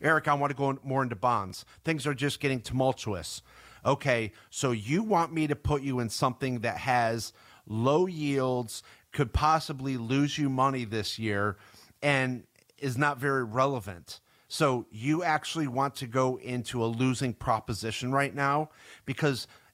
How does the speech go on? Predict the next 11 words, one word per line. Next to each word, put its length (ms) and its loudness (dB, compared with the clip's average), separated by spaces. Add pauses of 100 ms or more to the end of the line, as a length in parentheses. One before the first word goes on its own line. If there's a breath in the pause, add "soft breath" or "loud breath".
everybody 520 0
understands 840 -2 (140 loud breath)
and 140 -4
gets 200 -2
excited 720 0
about 340 2
low 280 0
interest 440 -6
rates. 420 -8 (300 loud breath)
You 140 2
can, 320 0